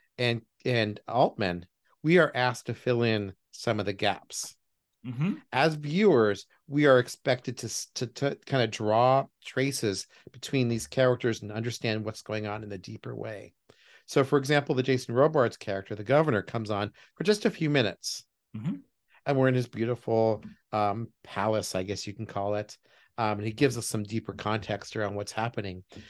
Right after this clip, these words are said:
Speaker 1: And then he's not really in the film at all anymore.
Speaker 2: Right.
Speaker 1: But we are meant to kind of understand how his actions, his, his, what he's talking about, all relates to everything larger in here.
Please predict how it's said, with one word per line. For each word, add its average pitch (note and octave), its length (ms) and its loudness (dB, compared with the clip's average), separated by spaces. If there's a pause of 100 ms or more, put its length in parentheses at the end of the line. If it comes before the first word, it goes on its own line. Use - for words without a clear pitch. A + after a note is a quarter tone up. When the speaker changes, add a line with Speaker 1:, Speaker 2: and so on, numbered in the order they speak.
(220)
Speaker 1:
And C3 160 2
then D#3 300 4 (100)
he's C3 260 -4
not C#3+ 160 6
really C3 180 4
in A#2 60 2
the A2+ 120 -2
film A#2 260 -2
at A2+ 80 -2
all D3+ 220 6
anymore. E2+ 480 -4 (400)
Speaker 2:
Right. F#3 220 -14 (1000)
Speaker 1:
But F3 180 6
we D#3+ 160 4
are F3 80 8
meant C3 360 4
to - 180 -2
kind C#3 200 2
of A#2+ 140 2
understand A2 840 2 (420)
how G#2 360 2
his A#2 580 0 (120)
actions, A2+ 560 -2
his, A#2+ 360 -6 (280)
his, A#2+ 240 -6
what C3+ 140 -2
he's A#2 140 -4
talking C3 340 -4
about, G2+ 220 -8 (300)
all B2+ 120 4
relates A2+ 340 4
to - 80 -6
everything G#2+ 380 -6
larger G2+ 400 -2
in E2+ 80 -6
here. E2+ 420 -14